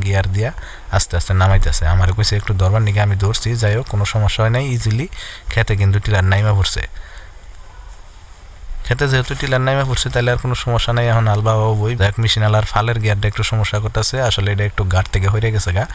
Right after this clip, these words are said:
এটা ঠিক করে নিল, এখন কিন্তু আলবান গেতাছে। হ্যাঁ, কিন্তু আলবা শুরু করে দিল।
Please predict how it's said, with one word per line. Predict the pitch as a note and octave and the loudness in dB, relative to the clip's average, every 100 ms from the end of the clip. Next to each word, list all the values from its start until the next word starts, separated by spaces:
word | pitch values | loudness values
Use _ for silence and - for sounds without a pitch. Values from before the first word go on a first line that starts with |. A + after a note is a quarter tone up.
| - - - - | -12 -14 -14 -4
এটা | G2+ G#2 G#2+ | 2 4 4
ঠিক | - B2 | 2 0
করে | - B2 | 0 2
নিল, | A#2 G#2+ A#2 | 2 2 0
এখন | - G#2+ G#2+ | 4 4 4
কিন্তু | A2+ A2 | 2 4
আলবান | G2+ G#2 G#2+ | 4 4 2
গেতাছে। | G#2 A2+ - C3+ - - - - - | 2 2 2 0 -2 -4 -4 -8 -6
হ্যাঁ, | - G#2+ | 2 2
কিন্তু | G2 F#2+ | 4 4
আলবা | F#2+ G2 G2+ | 4 4 4
শুরু | - B2 B2 | 4 2 4
করে | A#2 G#2+ | 4 2
দিল। | D#2+ | 2